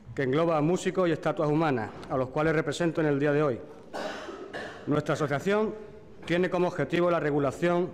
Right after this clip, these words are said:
del arte en la calle en colaboración permanente con este ayuntamiento, vecinos, hosteleros, comerciantes, etcétera.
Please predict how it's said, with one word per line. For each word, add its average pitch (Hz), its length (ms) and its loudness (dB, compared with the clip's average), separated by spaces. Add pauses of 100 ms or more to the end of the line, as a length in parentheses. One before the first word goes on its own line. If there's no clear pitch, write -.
(140)
del 143 220 2
arte 165 240 0
en 151 100 4
la 143 80 2
calle 165 260 2
en 156 100 2
colaboración 143 500 0
permanente 156 520 2
con 151 140 2
este 165 160 0
ayuntamiento, 185 760 2 (140)
vecinos, 165 520 2
hosteleros, 170 560 2 (360)
comerciantes, 156 680 0
etcétera. 117 480 -4